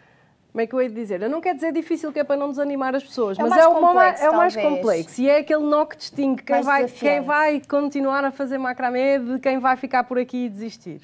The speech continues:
Speaker 2: E fazer só uma espécie.
Speaker 1: Exatamente. Portanto, isto deixamos para mais daqui a pouco. Agora vamos lá, então. Quantas é que temos? Uma, duas, três, quatro, cinco, seis,
Speaker 2: Mais umas?
Speaker 1: sete, sim.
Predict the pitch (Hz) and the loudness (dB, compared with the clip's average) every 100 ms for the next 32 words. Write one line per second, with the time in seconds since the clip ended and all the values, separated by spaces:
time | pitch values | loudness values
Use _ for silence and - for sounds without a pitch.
0 | - - 226 220 220 214 208 - 220 - | -18 -14 -12 -8 -6 -6 -8 -10 -10 -2
1 | 214 240 247 254 240 175 156 - _ - | 0 4 4 4 0 -2 -4 -12 _ -4
2 | 202 202 262 - 285 285 285 - 262 254 | -2 -4 -12 -6 -6 -4 -6 -6 -8 -2
3 | 254 240 247 247 240 - 170 165 - 202 | -2 -2 -8 -8 -8 -8 -10 -12 -8 0
4 | 226 233 247 240 226 202 208 202 214 196 | 0 0 -4 -2 -2 -2 -2 -2 -2 0
5 | 190 269 277 277 269 262 - 170 180 185 | 0 -2 -2 -2 -4 -6 -6 -6 -8 -6
6 | 254 262 262 262 247 233 240 233 233 - | -6 -4 -2 -2 -4 -4 -2 -2 -4 -6
7 | 202 196 - - - - - - - - | -6 -6 -10 -14 -6 -6 -6 -14 -20 -10
8 | 226 208 180 - - 185 180 196 277 285 | -6 -6 -10 -18 -10 -4 -4 -4 -6 -12
9 | - - 220 208 226 254 349 240 226 247 | -20 -16 -14 -10 -8 -8 -4 0 2 0
10 | - 294 - 247 220 | -6 -10 -8 -6 -4